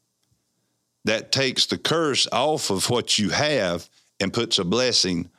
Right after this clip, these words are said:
on top of it. And you see, money, and I think that's one of the biggest things, money's what gets people's attention. Money, if you have money,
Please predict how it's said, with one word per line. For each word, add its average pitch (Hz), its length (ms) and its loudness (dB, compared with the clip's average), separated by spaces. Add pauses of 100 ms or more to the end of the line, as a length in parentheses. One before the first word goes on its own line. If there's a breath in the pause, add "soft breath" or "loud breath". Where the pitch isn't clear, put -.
(100)
on 90 220 -2
top 131 320 -2
of 73 200 -2
it. 67 80 -10 (920 soft breath)
And 107 420 0 (1900)
you 117 120 0
see, 131 360 2
money, 110 680 0 (1160)
and 110 140 0
I 110 60 0
think 151 300 -2
that's 127 260 0
one 131 180 2
of 113 100 0
the 95 80 0
biggest 107 420 -2
things, 120 600 -4
money's 139 460 0
what 123 220 -2
gets 110 240 0
people's 90 400 -4
attention. 85 500 -2 (1300)
Money, 123 640 0
if - 140 -4
you 143 140 0
have 139 320 0
money, 117 600 0